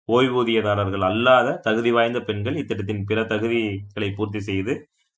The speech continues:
எந்தவித தகுதியின்மை வகைப்பாட்டிலும் வரவில்லை எனில் கலைஞர் மகளிர் உரிமை திட்டத்தில் விண்ணப்பிக்க தகுதியானவர்கள் அப்படின்னு சொன்னாங்க. ஸ்பெஷல் டைம் ஸ்கேல்ல ஒர்க் பண்ணியிருக்கணும். அப்படி ஒர்க் பண்ணி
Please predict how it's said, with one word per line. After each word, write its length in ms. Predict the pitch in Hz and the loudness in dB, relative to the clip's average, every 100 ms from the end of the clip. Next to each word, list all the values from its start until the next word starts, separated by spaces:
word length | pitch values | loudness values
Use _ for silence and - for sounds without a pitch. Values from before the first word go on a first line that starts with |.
| - | -6
எந்தவித 360 | 127 139 139 | 0 2 2
தகுதியின்மை 480 | 123 117 123 127 120 | 2 2 0 0 -2
வகைப்பாட்டிலும் 500 | 110 110 101 107 117 | 0 0 0 -2 -2
வரவில்லை 360 | 110 104 107 101 | -2 0 -2 -2
எனில் 200 | 107 151 - _ _ _ _ _ _ _ | -4 -6 -10 _ _ _ _ _ _ _
கலைஞர் 260 | 117 127 123 | -2 0 0
மகளிர் 300 | 113 113 110 | 0 2 2
உரிமை 300 | 104 101 101 | 0 0 -2
திட்டத்தில் 360 | 98 98 123 151 | -2 -4 -6 -6
விண்ணப்பிக்க 460 | 110 101 101 98 | -4 -4 -2 -4
தகுதியானவர்கள் 720 | 104 95 95 95 87 87 90 87 | -2 -2 0 -2 -4 -6 -6 -6
அப்படின்னு 320 | 90 90 92 92 | -6 -6 -6 -6
சொன்னாங்க. 300 | 80 78 78 _ _ _ _ _ _ | -8 -8 -12 _ _ _ _ _ _
ஸ்பெஷல் 400 | _ 113 104 147 | _ -2 2 4
டைம் 200 | 147 127 - | 4 0 0
ஸ்கேல்ல 260 | 117 131 | 0 2
ஒர்க் 220 | 151 113 127 | 0 0 -2
பண்ணியிருக்கணும். 480 | 120 104 104 131 190 - _ _ _ _ _ _ - | -2 0 -2 -2 -6 -14 _ _ _ _ _ _ -4
அப்படி 200 | 117 117 | 0 2
ஒர்க் 240 | 120 117 | 0 0
பண்ணி 320 | 143 135 139 | -2 0 -2